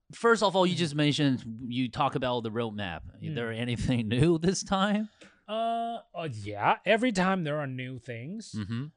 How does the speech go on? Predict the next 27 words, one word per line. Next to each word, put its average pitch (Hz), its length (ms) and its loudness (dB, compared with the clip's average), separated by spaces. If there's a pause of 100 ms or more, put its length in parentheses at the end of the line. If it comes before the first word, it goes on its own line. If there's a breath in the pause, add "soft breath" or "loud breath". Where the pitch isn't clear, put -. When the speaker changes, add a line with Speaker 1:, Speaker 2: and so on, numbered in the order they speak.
(120)
Speaker 2:
Okay, - 260 -2
just - 160 -4
le-, 208 240 -6
le-, 233 140 -2
let 254 120 6
me, 254 220 0
let 240 120 -2
me 240 60 0
put 202 200 0
it 175 80 -2
this 139 200 -6
way. 113 220 -10
Okay, 120 240 -6
so 147 220 -4
for 160 220 -4 (140)
all 208 280 4
the 202 100 -2
audiences 143 560 -4
who 127 160 -14
cannot 123 560 -10
be 139 160 -8
there 113 380 -12 (180)
at 120 140 -10 (160)
the 110 420 -10 (320)
summit, 120 480 -8
Speaker 1:
Yeah. 113 140 -8
Speaker 2:
okay, 123 160 -12